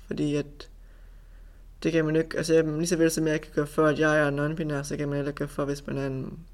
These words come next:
cis og binær, eller heteroseksuel, eller homoseksuel, eller... Øhm, men jeg kan bare mærke sådan, det er også meget det der feministiske perspektiv,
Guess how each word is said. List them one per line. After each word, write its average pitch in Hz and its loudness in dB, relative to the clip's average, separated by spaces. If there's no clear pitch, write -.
cis - -6
og 139 -6
binær, 147 -4
eller 131 -6
heteroseksuel, 151 -2
eller 131 -4
homoseksuel, 139 -4
eller... 123 -6
Øhm, 143 -2
men 156 0
jeg 160 4
kan 160 4
bare 156 4
mærke 165 2
sådan, 147 -4
det 165 4
er 170 4
også 175 -2
meget 170 2
det 170 0
der 170 4
feministiske 170 0
perspektiv, - 0